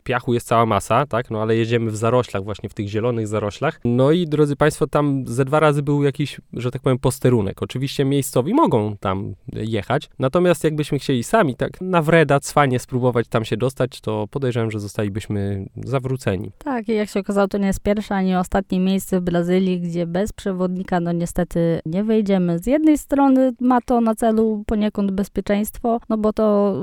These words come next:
Speaker 2: jednak trzeba już mieć wysokie umiejętności prowadzenia pojazdu w takim terenie, no
Speaker 1: Tak,
Speaker 2: i też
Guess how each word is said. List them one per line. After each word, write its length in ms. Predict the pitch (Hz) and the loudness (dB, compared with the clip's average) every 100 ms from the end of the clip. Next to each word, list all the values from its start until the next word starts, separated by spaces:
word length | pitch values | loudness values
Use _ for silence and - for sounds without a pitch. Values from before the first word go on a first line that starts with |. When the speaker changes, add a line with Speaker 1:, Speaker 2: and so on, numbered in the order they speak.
| 208 170 | -4 -2
Speaker 2:
jednak 400 | 196 208 196 - | 0 0 0 -6
trzeba 320 | - 202 190 | 0 2 2
już 160 | 185 | 0
mieć 200 | 196 180 | -2 -2
wysokie 420 | 175 180 180 - 180 | -2 -2 -4 -2 -2
umiejętności 840 | 175 165 165 175 175 - 175 165 | 0 -2 -2 -4 -4 -6 -6 -6
prowadzenia 540 | - 170 170 165 160 | -4 -4 -2 -2 -2
pojazdu 480 | 156 170 165 160 160 | -4 -4 -4 -4 -6
w 100 | 160 | -10
takim 400 | - 165 - 170 | -8 -8 -4 -6
terenie, 480 | 160 165 175 180 185 | -4 -2 -2 -2 -4
no 100 | 175 | -2
Speaker 1:
Tak, 100 | 175 | -2
Speaker 2:
i 20 | |
też 180 | - 190 | 0 0